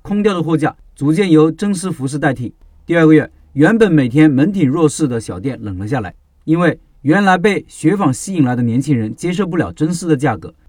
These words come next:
而真丝在平时穿着、烫胃、洗涤时需要特别的打理，年轻人没那个功夫。再一个，真丝的设计偏欧美风格，讲究气场，适合 office lady，年轻日系的甜美女孩自然就不喜欢。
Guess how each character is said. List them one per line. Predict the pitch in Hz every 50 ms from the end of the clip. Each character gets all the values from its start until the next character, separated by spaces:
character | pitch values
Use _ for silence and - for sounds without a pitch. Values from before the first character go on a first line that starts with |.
| - _
而 | - 143 170
真 | 165 196 220 226
丝 | 185 208 214 180
在 | 170 208 196
平 | 180 - - 156 156
时 | 151 160 165
穿 | 156 - 185 196 208 196
着、 | 160 160 160 - -
烫 | - - 226 202 185 175
胃、 | 175 160 -
洗 | - - - 120 113
涤 | 98 110 131 139
时 | - - 117 104 - _ _ _
需 | - - - 180
要 | 196 196
特 | 170 117 220 233
别 | 151 135
的 | 123 101
打 | 92 101 123
理， | 151 160 - _ _ _ _
年 | 127 151 190
轻 | 202 202 202
人 | 175 175 170 _
没 | - 117
那 | 143 170
个 | 185 175 170
功 | 160 175 196
夫。 | 196 175 185 _ _ - _ _ _
再 | _ 185 175
一 | 170
个， | 165 165 151 - _ _
真 | _ - 220 233
丝 | 220 - 226
的 | 202 208
设 | 180 214 196
计 | 170 156 156 131 - _
偏 | - 165 156
欧 | 156 156 190 180
美 | 147 107
风 | 92 - 120 117
格， | 101 98 87 - - _
讲 | _ - 104 98 95
究 | 117
气 | 135 131 - 240 190
场， | - 113 - _ _ _ _ _
适 | - - 190
合 | 160 160 160
office | - 160 208 220 196 208 170 - 151
lady， | 139 147 139 107 101 - _ _ _ _ _ _
年 | 139 143 165 208
轻 | 208 202 220 214
日 | - 233 220 208
系 | 170 180 185
的 | 147 135 117
甜 | - - - 302
美 | 190 170
女 | 139 117 107
孩 | 95 92 107 - _ _
自 | - - 175
然 | 147 123 120
就 | 269
不 | 113 127
喜 | - - -
欢。 | - - 92